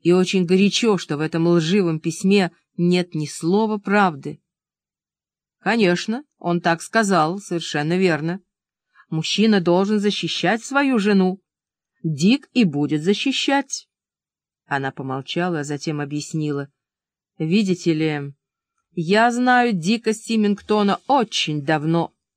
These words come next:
«В самом деле?» удивился я. «Я понял из слов вашего брата, что он лишь несколько лет назад купил здесь практику».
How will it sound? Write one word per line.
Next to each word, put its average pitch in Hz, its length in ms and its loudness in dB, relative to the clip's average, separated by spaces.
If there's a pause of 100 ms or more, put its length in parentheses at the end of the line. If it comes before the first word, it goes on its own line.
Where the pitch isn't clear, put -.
(840)
«В - 60 -20
самом 156 460 -6
деле?» 185 360 -2 (680)
удивился 175 580 0
я. 160 320 -2 (760)
«Я 170 200 -2
понял 180 380 0
из 170 180 -2
слов 196 360 -2
вашего 180 420 0
брата, 175 440 0 (280)
что - 360 -2
он 208 220 2
лишь 190 300 0
несколько 190 540 0
лет 180 280 0
назад 170 400 0
купил 190 380 -2
здесь 147 260 -4
практику». 151 760 -8